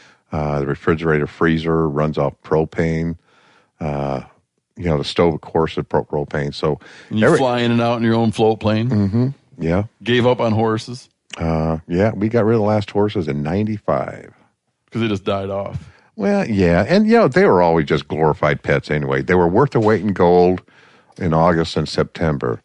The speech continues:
Speaker 1: Other than that, they were just a pain in the ass, you know, and they're just a glorified pet. And, yeah, we, I mean, they, they all had their personalities, and we, we,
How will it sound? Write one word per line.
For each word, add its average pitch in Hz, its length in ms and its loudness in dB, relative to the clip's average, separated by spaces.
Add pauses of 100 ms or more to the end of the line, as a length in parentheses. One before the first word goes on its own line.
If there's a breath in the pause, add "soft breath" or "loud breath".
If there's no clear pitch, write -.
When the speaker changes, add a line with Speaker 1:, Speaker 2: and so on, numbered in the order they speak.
(540 soft breath)
Speaker 1:
Other 110 220 2
than 76 80 0
that, 73 200 0
they 98 80 0
were 92 80 2
just 67 220 -6
a 53 40 -10
pain 73 300 -4
in 65 60 -8
the 64 120 -8
ass, 64 320 -8
you 67 60 -8
know, 62 240 -8
and 64 120 -10
they're 65 220 -6
just - 280 -4
a 64 120 -2 (200)
glorified 73 460 -2
pet. 78 260 0
And, 185 120 0
yeah, 214 200 2
we, 92 220 0 (100)
I 101 100 0
mean, 92 180 2
they, 107 220 2 (320 loud breath)
they 127 100 0
all 139 140 6
had 101 200 2
their - 60 0
personalities, 71 800 -2
and 71 80 -6
we, 71 200 -2
we, 78 220 -4